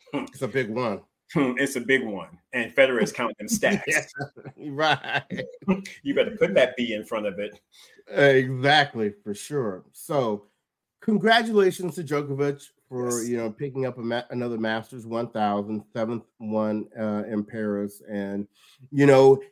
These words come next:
Speaker 2: he's looking strong because since Alcaraz lost early, the chances of him coming back and snagging number, year in number one now, you know, aren't looking, um, as good. So I'm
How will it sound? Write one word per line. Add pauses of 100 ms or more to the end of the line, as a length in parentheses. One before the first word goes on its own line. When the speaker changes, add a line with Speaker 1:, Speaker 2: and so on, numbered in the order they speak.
Speaker 2:
he's
looking
strong
because
since (160)
Alcaraz
lost
early, (500)
the
chances
of
him
coming
back
and
snagging
number,
year
in
number
one
now, (360)
you
know,
aren't
looking, (300)
um, (180)
as
good.
So (100)
I'm